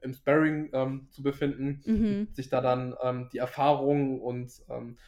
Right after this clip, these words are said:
Speaker 1: und verschiedenen, ähm, ja, ja, Kenntnisse und auch, äh, News dann auszutauschen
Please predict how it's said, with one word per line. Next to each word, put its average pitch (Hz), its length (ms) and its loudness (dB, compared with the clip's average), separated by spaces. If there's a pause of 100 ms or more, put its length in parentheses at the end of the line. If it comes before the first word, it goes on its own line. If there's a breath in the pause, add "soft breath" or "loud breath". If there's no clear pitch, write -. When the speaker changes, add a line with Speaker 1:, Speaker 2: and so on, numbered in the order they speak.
(180 soft breath)
Speaker 1:
und - 120 -16
verschiedenen, 127 840 -4
ähm, 117 340 -12 (340)
ja, 120 120 -12
ja, 104 260 -8 (140)
Kenntnisse 143 500 -2
und 135 160 0
auch, - 320 -6
äh, 123 120 -4
News 139 280 0
dann 131 200 -2
auszutauschen 135 840 -2